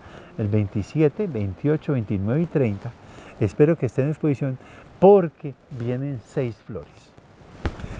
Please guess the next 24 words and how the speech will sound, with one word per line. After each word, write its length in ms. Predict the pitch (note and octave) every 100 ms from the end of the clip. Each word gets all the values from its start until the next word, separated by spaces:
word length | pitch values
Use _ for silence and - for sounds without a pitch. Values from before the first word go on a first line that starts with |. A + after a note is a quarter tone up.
| - C#3
Las, 320 | C#3 C3+ - G#3+ D3+
eh, 220 | C#3 C#3+ -
aquí 260 | A#2 - D3
vemos, 460 | D#3+ F3 F#3 - - - _ - - -
aquí 320 | A2 - D#3
ahorita 440 | C#3 D3+ D#3 E3+ E3 -
Isa 400 | D#3+ B2+ - F3+ - - B2
va, 200 | A#2+ C3+ C#3+
nos 180 | B2+ A#2
va 60 |
a 40 | C#3
mostrar 500 | E3+ - F3 C#3 C#3+ - - - C#3
dónde 480 | B2+ F3+ F3+ F#3
vienen 420 | F3+ E3+ D#3+ E3 D#3+ - - - -
todas 340 | F#3+ G3 G3+
las 160 | G3 F3
flores 540 | - F3 D3 D3+ C3+ - - - B2
de 140 | A#2+
esta 240 | G#2+ - B2
planta. 440 | - F#2 F2 - - - _ _ - - - - - - - -
Estas 300 | C3+ - F3+
son 220 | G3 E3+ - - -
plantas 500 | F#3+ F3+ D#3+ F#3 - - - -
que 260 | D3 D#3